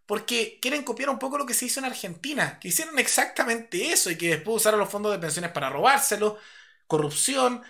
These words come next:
y tenemos también los casos de que se usaron la, las pensiones de los trabajadores para pagar deuda internacional, una serie de problemas. Porque es un botín muy jugoso.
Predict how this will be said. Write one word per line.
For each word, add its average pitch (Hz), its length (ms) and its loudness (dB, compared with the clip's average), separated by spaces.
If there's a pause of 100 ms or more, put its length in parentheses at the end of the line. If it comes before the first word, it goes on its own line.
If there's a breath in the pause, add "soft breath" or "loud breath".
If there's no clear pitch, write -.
(140)
y 170 120 -6
tenemos 185 240 0
también 196 240 0
los 185 100 2
casos 185 300 0
de 170 80 -4
que 180 80 -4
se 160 80 -4
usaron 180 320 2
la, 156 280 6
las 139 140 2
pensiones 175 440 -2
de 185 60 -4
los 170 140 0
trabajadores 160 680 4
para 170 280 2
pagar 170 280 4
deuda 185 220 2
internacional, 165 800 2
una 233 220 -2
serie 220 240 4
de 190 60 -6
problemas. 160 400 0 (840 soft breath)
Porque 196 260 -2
es 220 100 4
un 262 120 -2
botín 208 300 -4
muy 233 160 -4
jugoso. - 680 -2